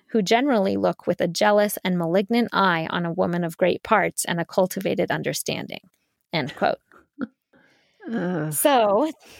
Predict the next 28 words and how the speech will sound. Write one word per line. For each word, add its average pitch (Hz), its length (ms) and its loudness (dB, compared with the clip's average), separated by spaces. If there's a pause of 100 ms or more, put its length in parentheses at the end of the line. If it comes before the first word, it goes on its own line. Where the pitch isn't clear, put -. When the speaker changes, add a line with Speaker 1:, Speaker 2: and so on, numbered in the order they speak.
Speaker 1:
there 233 160 4
we 247 120 2
have 285 240 4
it. - 180 -2
That 220 180 2
gives 226 240 0
Speaker 2:
Yeah. 226 60 4
Speaker 1:
us 214 120 -2
kind 220 240 -4
of 214 200 0
an 208 180 -4
idea 247 520 2 (100)
of 190 160 -4
the 196 180 2
prevalent 220 480 0
beliefs 196 640 -2
about 190 320 2
women 196 500 2
from 214 220 0
some 196 240 0
of 190 80 2
the 196 80 0
most 185 320 -2
influential 190 580 0
thinkers 180 380 -6
at - 140 -4
the 160 60 -8
time. 175 420 -4